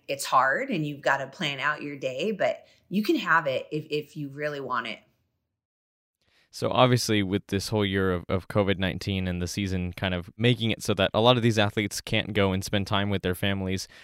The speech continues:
Speaker 2: do you feel that the softball team with you and the rest of the head coaches have, have kind of cultivated,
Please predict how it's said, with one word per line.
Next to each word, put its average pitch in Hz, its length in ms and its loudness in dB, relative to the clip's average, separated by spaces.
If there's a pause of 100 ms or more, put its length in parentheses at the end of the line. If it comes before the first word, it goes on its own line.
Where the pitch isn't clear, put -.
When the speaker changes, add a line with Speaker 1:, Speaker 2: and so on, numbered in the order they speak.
(140)
Speaker 2:
do - 80 2
you 131 80 8
feel 135 260 6
that 117 260 4
the 117 100 2
softball 113 420 4
team 117 540 -2
with 107 240 0
you 113 220 2
and 107 120 0
the 101 40 0
rest 101 200 0
of 104 60 -4
the 101 60 4
head 104 120 -6
coaches 110 400 0
have, 101 200 0
have 104 200 -2
kind 107 160 -4
of 92 80 -10
cultivated, 107 640 -2